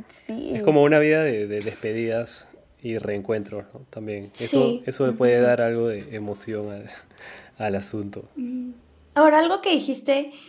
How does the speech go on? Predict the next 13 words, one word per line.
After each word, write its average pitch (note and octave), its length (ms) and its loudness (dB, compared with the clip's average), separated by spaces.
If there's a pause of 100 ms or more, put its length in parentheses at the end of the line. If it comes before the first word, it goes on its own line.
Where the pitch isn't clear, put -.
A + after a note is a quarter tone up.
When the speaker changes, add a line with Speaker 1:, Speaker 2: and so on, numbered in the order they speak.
(180)
Speaker 3:
Cristi, C4 320 0
al B3+ 120 4
comienzo, G#3 600 2
y A3 160 -8
creo D4+ 260 0
que A3 220 -2
s-, - 360 -14 (100)
ahora A3+ 200 2
que C4 80 -2
lo G#3+ 120 0
pienso G#3+ 240 0
es A3+ 100 -4
verdad, G3+ 500 2